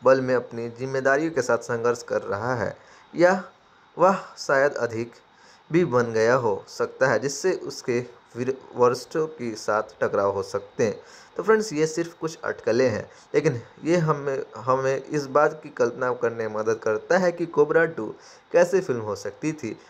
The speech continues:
भले ही सीक्वल ना बनी हो। लेकिन मूल कोबरा फिल्म एक्शन सिनेमा प्रेम-, प्रेमियों के बीच अपनी जगह बना चुकी है। तो वीडियो में आगे बढ़ते हैं और कोबरा टू के बारे में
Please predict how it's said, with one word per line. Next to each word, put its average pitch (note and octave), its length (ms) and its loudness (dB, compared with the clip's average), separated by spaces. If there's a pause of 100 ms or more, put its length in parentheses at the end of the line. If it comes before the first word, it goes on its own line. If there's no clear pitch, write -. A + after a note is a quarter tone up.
(140)
भले F#3 100 6
ही G#3+ 80 6
सीक्वल E3 360 0
ना A2 280 0
बनी G2+ 360 -8
हो। G#2+ 300 0 (280)
लेकिन E3+ 320 2 (100)
मूल D3+ 220 0
कोबरा C3 380 4
फिल्म A2 260 -4 (120)
एक्शन E3 380 -2
सिनेमा A2+ 360 -2
प्रेम-, A2+ 360 -6 (420)
प्रेमियों C3+ 380 2
के B2 140 -4
बीच A2+ 300 -6
अपनी - 240 -4
जगह A#2+ 280 4
बना G2+ 260 0
चुकी C3+ 380 -8
है। - 220 -2 (380)
तो D#3+ 80 4
वीडियो E3+ 300 2
में C#3+ 140 2
आगे A2 160 2
बढ़ते G#2+ 340 2
हैं E3 40 4
और D#3 200 0 (200)
कोबरा F3+ 240 2
टू D#3 200 -2
के B2 120 -4
बारे A2 280 2
में G2+ 220 -10